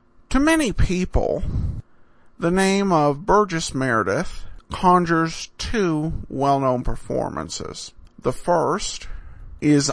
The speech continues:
as the Penguin in the nineteen sixties Batman T V series. The second is as Rocky's trainer Mickey in the first three and fifth, uh, Rocky movies.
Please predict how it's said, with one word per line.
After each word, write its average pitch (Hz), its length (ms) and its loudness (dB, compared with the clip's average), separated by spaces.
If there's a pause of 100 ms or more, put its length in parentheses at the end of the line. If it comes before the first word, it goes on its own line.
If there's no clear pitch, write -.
(220)
as 123 440 2
the 120 100 -2
Penguin 156 1120 -2
in 135 140 -4
the 127 80 -2
nineteen 123 520 -2
sixties - 560 -8
Batman 101 680 -4
T 95 200 -6
V 131 240 -2
series. - 680 -8 (260)
The 170 140 0
second 170 640 0
is 147 460 0
as 113 540 -2
Rocky's 143 640 0
trainer 123 580 -4
Mickey 120 680 -4 (340)
in 127 180 -4
the 123 100 -2
first 147 600 0
three 160 460 0
and 127 460 -2
fifth, - 600 -2 (160)
uh, 113 320 2
Rocky 156 480 2
movies. - 640 -10